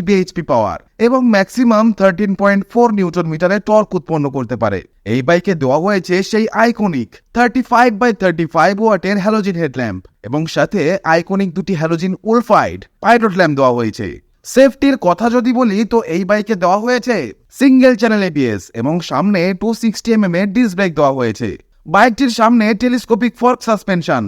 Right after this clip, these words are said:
এবং পেছনে ফাইভ স্টেপ অ্যাডজাস্টেবল নাইট্রক্স গ্যাস ক্যানিস্টার শক অ্যাবজর্বারের সাসপেনশন দেওয়া হয়েছে। বাইকটিতে দেওয়া হয়েছে মাস্কুলার ফুয়েল ট্যাঙ্ক,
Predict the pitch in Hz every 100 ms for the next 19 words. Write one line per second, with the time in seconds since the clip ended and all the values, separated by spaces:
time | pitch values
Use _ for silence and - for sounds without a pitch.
0 | 92 - 101 139 175 - 139 214 202 165
1 | 190 202 202 185 - 220 - 208 202 233
2 | - 196 135 104 113 143 185 196 202 196
3 | - 143 214 - 208 165 147 196 196 220
4 | 226 202 175 156 170 170 214 214 190 180
5 | 156 160 135 123 113 107 113 95 - _
6 | _ 98 113 131 180 180 170 143 156 196
7 | 196 170 190 202 202 - 214 214 202 233
8 | 220 196 143 104